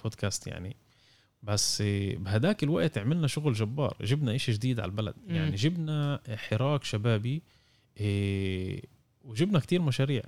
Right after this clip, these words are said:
Speaker 1: يعني واحد منهم الدبكة اللي أنا بش-، بشكل شخصي يعني
Speaker 2: من
Speaker 1: جد-،
Speaker 2: مؤسسين، من
Speaker 1: جداً
Speaker 2: فكرتك
Speaker 1: فخور.
Speaker 2: كانت بال-، أنت جبت
Speaker 1: <laughs>
Speaker 2: الوس-، المدرب.
Speaker 1: صحيح
Speaker 2: حبيب
Speaker 1: يعني.
Speaker 2: الله.
Speaker 1: صحيح. إيه، بس إنه وقتها هاي كانت فكرتنا كلنا، وأنا جدًا فخور إنه الإشي وصل لوين ما وصل، يعني بالسنين اللي مرقناها. و-،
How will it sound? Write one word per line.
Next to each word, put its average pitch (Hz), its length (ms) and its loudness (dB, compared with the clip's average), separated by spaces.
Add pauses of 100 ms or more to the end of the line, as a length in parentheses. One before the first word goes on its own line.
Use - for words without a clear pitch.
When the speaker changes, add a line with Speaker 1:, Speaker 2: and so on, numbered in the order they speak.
(140)
Speaker 1:
يعني 98 680 -4
واحد 131 320 0
منهم 135 240 6
الدبكة 110 400 0
اللي - 220 -4
أنا 170 180 6
بش-، - 200 0
بشكل - 420 2
شخصي - 400 2
يعني 123 240 4
Speaker 2:
من 170 60 8
Speaker 1:
جد-، 165 60 8
Speaker 2:
مؤسسين، 175 640 6
من 160 140 4
Speaker 1:
جداً 180 300 10
Speaker 2:
فكرتك 196 260 10
Speaker 1:
فخور. 160 160 6
Speaker 2:
كانت 147 400 8
بال-، 147 260 4 (640)
أنت 240 240 8
جبت 190 340 12
Speaker 1:
<laughs> - 20 12
Speaker 2:
الوس-، 190 320 10
المدرب. 185 680 8 (420)
Speaker 1:
صحيح 180 340 6
Speaker 2:
حبيب 175 160 10
Speaker 1:
يعني. 190 120 12
Speaker 2:
الله. 165 260 6 (120)
Speaker 1:
صحيح. 151 580 2
إيه، 107 280 2
بس 104 320 2
إنه 127 280 6
وقتها 160 460 4
هاي 165 80 4
كانت 165 240 2
فكرتنا 147 400 0
كلنا، 151 300 4
وأنا 135 240 6
جدًا 151 380 4
فخور 143 460 2
إنه 120 140 4
الإشي 139 260 2
وصل 127 380 2
لوين 127 180 6
ما 117 140 2
وصل، 127 280 0
يعني 101 240 0
بالسنين 101 440 2
اللي 117 160 2
مرقناها. 107 560 0
و-، 104 560 -12